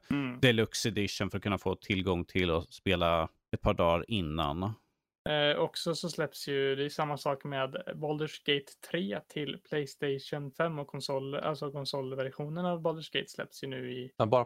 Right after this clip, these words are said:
Speaker 3: det är bara till Playstation. Xbox
Speaker 1: Bara
Speaker 3: dröjer till
Speaker 1: Playstation.
Speaker 3: senare år.
Speaker 1: Ja, men det dröj-, det dröjer till senare år. Men på Playstation släpps ju där, så det kommer ju få mera folk som kan köra Baldur's Gate nu också. Så det är också en stor grej och det är en av de högst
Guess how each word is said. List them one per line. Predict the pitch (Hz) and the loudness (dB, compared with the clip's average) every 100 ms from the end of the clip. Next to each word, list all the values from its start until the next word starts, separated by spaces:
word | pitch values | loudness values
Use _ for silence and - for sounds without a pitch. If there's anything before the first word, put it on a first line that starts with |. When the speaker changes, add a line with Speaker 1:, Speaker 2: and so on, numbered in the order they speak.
| - | 2
Speaker 3:
det | 143 | 2
är | |
bara | 127 139 | 4 4
till | 135 123 | 4 2
Playstation. | 92 - - 98 - | 2 2 0 2 2
Xbox | - - 104 - | 0 0 0 4
Speaker 1:
Bara | 160 | 4
Speaker 3:
dröjer | 95 90 87 | 6 6 6
till | 87 | 4
Speaker 1:
Playstation. | 95 - 95 | 2 2 0
Speaker 3:
senare | 82 85 | 2 4
år. | 92 90 - _ _ - | 4 2 -4 _ _ -2
Speaker 1:
Ja, | 156 147 | 0 0
men | 151 | -2
det | 147 | -4
dröj-, | 151 147 147 | 0 0 0
det | 156 | 0
dröjer | 151 143 135 | 2 0 -2
till | 135 | -4
senare | 135 127 139 | -6 -4 -2
år. | 139 | -4
Men | 139 139 151 | -4 -6 -6
på | 143 | -6
Playstation | 147 143 139 147 170 151 | -2 -2 0 -2 -2 -8
släpps | - 147 - | -4 -6 -4
ju | 139 | -4
där, | 143 156 | 0 0
så | 143 147 | 0 -6
det | |
kommer | 143 143 | -6 -6
ju | |
få | 139 | -6
mera | 143 139 147 | -4 -4 -4
folk | - 139 - | -4 -6 -6
som | 139 135 | -12 -8
kan | 135 | -6
köra | 135 131 127 | -2 -2 -2
Baldur's | 131 127 131 - | -2 -4 -6 -6
Gate | 156 - | -6 -6
nu | 165 165 | -8 -8
också. | - - - - - - - _ _ - | -10 -8 -8 -10 -18 -20 -20 _ _ -12
Så | 135 | -4
det | 143 | -2
är | |
också | 143 151 | -2 -4
en | 143 | -10
stor | - 135 131 | -6 -6 -4
grej | 131 127 | -4 -2
och | 131 | -2
det | 135 | 2
är | 135 | 2
en | |
av | 135 | 2
de | 135 127 127 131 _ _ - | -4 -6 -6 -10 _ _ -14
högst | 143 - - - | -10 -8 -10 -12